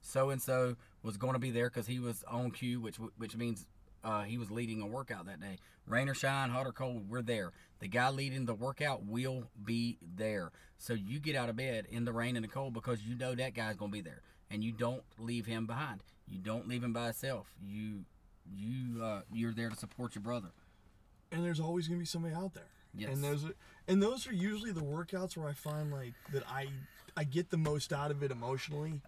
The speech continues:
Speaker 1: Oh.
Speaker 2: Where, I mean, I've had the deepest conversations
Speaker 1: That's right.
Speaker 2: with guys because there's a certain level of honesty
Speaker 1: Mm-hmm.
Speaker 2: that comes from a workout.
Speaker 1: Mm-hmm.
Speaker 2: And at this time in the
Speaker 1: Mm-hmm.
Speaker 2: morning where I've,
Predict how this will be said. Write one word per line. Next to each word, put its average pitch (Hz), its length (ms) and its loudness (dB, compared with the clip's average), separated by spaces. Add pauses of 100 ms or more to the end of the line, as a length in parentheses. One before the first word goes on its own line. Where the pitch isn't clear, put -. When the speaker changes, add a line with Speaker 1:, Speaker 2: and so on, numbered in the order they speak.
(140)
Speaker 1:
Oh. 127 260 8
Speaker 2:
Where, 156 160 4
I 156 60 6
mean, 151 220 4
I've 143 160 6
had 156 160 6
the 139 80 2
deepest 143 380 -2
conversations 151 760 2
Speaker 1:
That's 131 100 4
right. - 60 6
Speaker 2:
with - 120 0
guys 156 280 4
because 151 300 4
there's 180 200 8
a 151 60 2
certain 220 420 2
level 170 240 6
of 139 180 2
honesty 190 640 0 (120)
Speaker 1:
Mm-hmm. 110 300 2
Speaker 2:
that 123 160 8
comes 190 260 4
from 185 120 2
a 151 60 2
workout. 208 540 2
Speaker 1:
Mm-hmm. - 300 -6
Speaker 2:
And 165 80 4
at 139 80 0
this 170 160 2
time 185 300 0
in 175 80 2
the 156 60 2
Speaker 1:
Mm-hmm. 156 120 4
Speaker 2:
morning 185 360 2
where 147 160 4
I've, 165 220 2